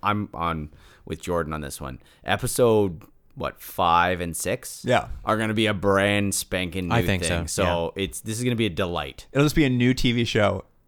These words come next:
Speaker 2: every time they finish a plot.
Speaker 1: Yeah.
Speaker 3: Yeah, and a new Doctor Z will be, and this time it'll be, like, a thirty-five-year-old man.
Speaker 2: But it depen-, it depends how many episodes he accidentally writes, like, how many times he gets to page sixty without finishing the
Speaker 3: Right.
Speaker 2: plot.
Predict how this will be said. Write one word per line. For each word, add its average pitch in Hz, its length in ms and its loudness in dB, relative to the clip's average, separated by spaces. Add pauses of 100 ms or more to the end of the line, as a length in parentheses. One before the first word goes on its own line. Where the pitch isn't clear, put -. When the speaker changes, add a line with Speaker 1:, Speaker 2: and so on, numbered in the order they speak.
(140)
Speaker 2:
every 120 240 4
time 110 240 2
they 104 80 2
finish - 280 0
a - 40 2
plot. - 340 6
Speaker 1:
Yeah. 98 140 8
Speaker 3:
Yeah, 117 100 6
and 135 180 6
a - 20 4
new 120 180 6
Doctor 131 320 6
Z 101 200 0
will 104 100 2
be, 98 120 0
and 95 80 2
this 107 60 0
time 113 140 2
it'll 95 100 0
be, 104 80 2
like, 101 140 2
a 95 40 0
thirty-five-year-old 87 880 -4
man. 80 360 -6 (160)
Speaker 2:
But 117 180 2
it 123 60 2
depen-, 131 240 8
it 196 60 0
depends 143 260 4
how 123 220 6
many 113 320 2
episodes 101 520 0
he 113 120 -4
accidentally 101 460 -4
writes, 98 300 -4
like, 107 140 0
how 123 120 2
many 123 100 2
times 123 220 4
he 120 60 0
gets 107 180 0
to - 60 -4
page 107 240 2
sixty 113 260 -4
without 104 200 0
finishing 107 420 -2
the 95 60 2
Speaker 3:
Right. 90 160 10
Speaker 2:
plot. - 320 2